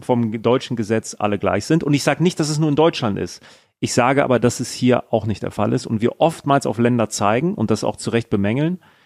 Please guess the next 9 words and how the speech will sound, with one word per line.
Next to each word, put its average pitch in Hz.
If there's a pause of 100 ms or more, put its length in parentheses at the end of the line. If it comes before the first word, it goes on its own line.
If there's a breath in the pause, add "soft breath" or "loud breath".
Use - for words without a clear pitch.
(100)
und 104
wir 107
selber 110
aber 101
absolute 107
Doppelstandards 98
haben. 95 (600 soft breath)
Ganz 151
kurz, -